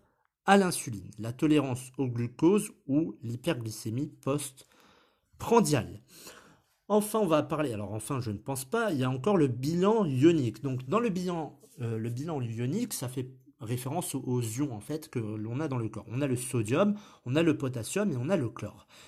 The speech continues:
Les taux de sodium et potassium, appelés respectivement natrémie et kaliémie, est intéressante pour les sportifs. Concernant le potassium, c'est un ion qui intervient dans la contraction cardiaque,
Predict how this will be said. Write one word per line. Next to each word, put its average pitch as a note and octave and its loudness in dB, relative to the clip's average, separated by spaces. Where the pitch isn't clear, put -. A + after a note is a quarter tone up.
Les E3+ 6
taux C#4 8
de D3+ 6
sodium G3+ 6
et D#3 2
potassium, G3+ 2
appelés B2 0
respectivement B2 -4
natrémie D3 0
et F#2+ -6
kaliémie, D3 0
est B2+ -4
intéressante G3+ 0
pour F3+ -2
les F3+ -2
sportifs. - -10
Concernant B3+ 4
le F3 6
potassium, F#3 0
c'est F#3 4
un A#3 2
ion B3+ 2
qui F#3+ -4
intervient F3 0
dans G3 0
la B2 0
contraction - -4
cardiaque, D3 -6